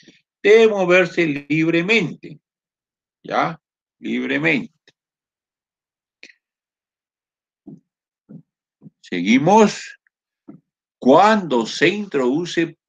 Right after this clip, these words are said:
presión hidráulica en el pistón, habíamos visto ya en gráfico animado, ¿sí? Cuando se introduce presión hidráulica, entonces ejerce una fuerza sobre el pistón.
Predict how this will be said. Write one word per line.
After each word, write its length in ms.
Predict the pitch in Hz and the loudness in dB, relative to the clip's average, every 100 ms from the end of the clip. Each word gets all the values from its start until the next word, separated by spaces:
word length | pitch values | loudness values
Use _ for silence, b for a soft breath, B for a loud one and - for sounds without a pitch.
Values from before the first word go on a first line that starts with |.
| - | -6
presión 720 | - 104 98 - 139 180 185 | -2 -2 -4 -6 -2 0 -2
hidráulica 960 | 190 170 160 156 151 113 - - - _ _ | -4 -2 0 2 2 0 -8 -12 -14 _ _
en 300 | 117 110 101 | -8 -6 -6
el 320 | 160 214 214 | -4 -4 -6
pistón, 720 | - 107 - - 143 202 220 - | -10 -14 -12 0 2 2 -2 -12
habíamos 640 | 85 87 101 123 127 127 | -10 -6 -4 -4 -4 -4
visto 460 | 139 147 - 127 | -4 -6 -6 -6
ya 420 | 120 131 151 143 - _ _ _ - | -2 0 0 -2 -8 _ _ _ -6
en 280 | 107 104 98 | -4 -4 -2
gráfico 800 | 110 131 139 143 135 135 - _ | 0 2 0 -6 -4 -4 -4 _
animado, 1120 | 117 147 170 170 147 117 107 107 156 233 233 _ _ _ | -2 -2 -2 -4 -2 0 2 4 4 4 0 _ _ _
¿sí? 520 | - - 113 190 247 _ _ - - - _ _ _ | -20 -10 -6 -6 -8 _ _ -20 -20 -20 _ _ _
Cuando 300 | - 92 95 | -14 -10 -12
se 140 | - | -10
introduce 680 | 90 87 92 98 143 147 143 | -12 -8 -4 -2 -2 -2 -4
presión 520 | - 90 87 107 127 | -4 -10 -6 -4 -4
hidráulica, 1000 | 160 175 185 175 175 175 - 202 220 220 _ _ _ _ _ _ _ _ _ _ _ | -4 0 4 4 4 0 0 2 2 -4 _ _ _ _ _ _ _ _ _ _ _
entonces 560 | 92 147 131 - 151 143 | -8 -8 -6 -4 -4 -2
ejerce 520 | 123 110 127 135 - | -4 -2 -2 -4 -8
una 240 | 135 143 | -2 -2
fuerza 480 | 143 - 147 147 147 | 0 0 0 2 -2
sobre 460 | 147 117 98 104 131 | -2 -2 -2 0 -2
el 120 | 131 | -4
pistón. 640 | - 135 - 220 226 123 | -10 -10 -2 2 4 2